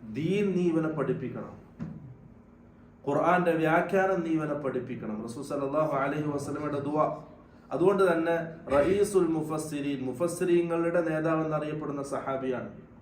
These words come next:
ഖുർആന്റെ എല്ലാ വ്യാഖ്യാനവും അറിയാം. അതിൽ നിന്ന് വേറൊരു സംഭവം നമുക്ക് കിട്ടുന്നുണ്ട്. നമ്മുടെ മക്കൾക്ക് വേണ്ടി മക്കൾ കേൾക്കുന്ന രീതിയിൽ ദുആ ചെയ്യണം.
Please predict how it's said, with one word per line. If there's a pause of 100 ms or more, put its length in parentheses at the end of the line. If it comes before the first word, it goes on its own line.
ഖുർആന്റെ
എല്ലാ (320)
വ്യാഖ്യാനവും
അറിയാം. (640)
അതിൽ
നിന്ന്
വേറൊരു
സംഭവം
നമുക്ക്
കിട്ടുന്നുണ്ട്. (200)
നമ്മുടെ
മക്കൾക്ക്
വേണ്ടി (300)
മക്കൾ
കേൾക്കുന്ന
രീതിയിൽ (560)
ദുആ
ചെയ്യണം.